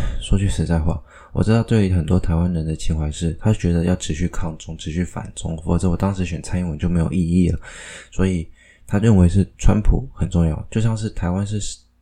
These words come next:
有人去调查过，国际调查，就是二十几个国家里面，川普最大的大本营竟然是台湾。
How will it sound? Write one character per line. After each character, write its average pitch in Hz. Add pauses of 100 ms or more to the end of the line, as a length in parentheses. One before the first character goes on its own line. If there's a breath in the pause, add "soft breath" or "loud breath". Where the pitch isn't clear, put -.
(160)
有 90
人 87
去 98
调 98
查 92
过， 85 (160)
国 -
际 95
调 92
查， -
就 90
是 85 (120)
二 -
十 87
几 80
个 80
国 82
家 90
里 80
面， 85 (760 loud breath)
川 107
普 - (560)
最 104
大 101
的 87
大 90
本 80
营 78
竟 92
然 82
是 85
台 82
湾。 -